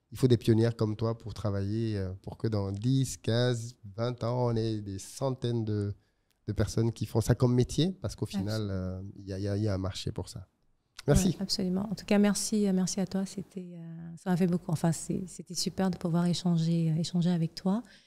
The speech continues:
Speaker 2: Et, euh, moi, en tout cas, je voudrais encourager les gens à prendre vraiment au sérieux leur, leur croissance personnelle.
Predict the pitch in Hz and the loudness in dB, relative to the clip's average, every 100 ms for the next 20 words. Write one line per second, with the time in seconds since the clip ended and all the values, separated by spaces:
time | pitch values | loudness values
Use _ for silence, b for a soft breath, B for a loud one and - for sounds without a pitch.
0 | B B B - - 175 170 170 185 190 | B B B -4 0 2 2 2 0 2
1 | 185 - 214 208 180 180 175 180 - 180 | 0 0 -4 -2 -2 -2 -2 -4 -4 -2
2 | 175 190 180 185 190 165 190 185 165 - | 0 0 2 2 2 2 2 2 0 -4
3 | 180 180 180 175 170 - 165 156 - 185 | -2 0 0 -2 -6 -10 -14 -8 0 4
4 | 196 202 190 - 175 180 180 170 170 165 | 4 4 2 0 2 2 2 2 0 2
5 | 160 170 - - 190 - 196 190 - 185 | 2 2 0 2 2 4 2 2 0 -2
6 | 160 180 180 190 | -2 0 2 0